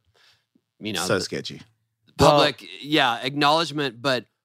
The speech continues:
Speaker 1: when we see it as vert skaters, we're all, like, in awe of it. It's amazing.
Speaker 3: Well, the, uh, the switch five has been a really long process of, you know, learning how to skate switch, uh,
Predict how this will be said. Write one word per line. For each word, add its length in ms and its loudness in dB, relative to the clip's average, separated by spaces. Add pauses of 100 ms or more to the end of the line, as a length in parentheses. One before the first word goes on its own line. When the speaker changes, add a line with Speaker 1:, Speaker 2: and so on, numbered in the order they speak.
(540)
Speaker 1:
when 440 -2
we 240 2
see 260 0
it 60 -2
as 120 -6
vert 180 -2
skaters, 400 -2
we're 140 -4
all, 120 2
like, 220 -4
in 160 -2
awe 380 -4
of 160 -6
it. 120 -10
It's 180 -4
amazing. 540 -10 (320)
Speaker 3:
Well, 260 4
the, 280 0
uh, 520 2 (840)
the 320 2
switch 380 -2
five 600 2
has 140 -12
been 140 -10
a 60 -6
really 280 0
long 280 -4
process 800 -4 (400)
of, 320 2 (240)
you 80 -4
know, 120 -2
learning 400 0
how 200 -2
to 100 -4
skate 400 -6
switch, 560 -4 (180)
uh, 340 0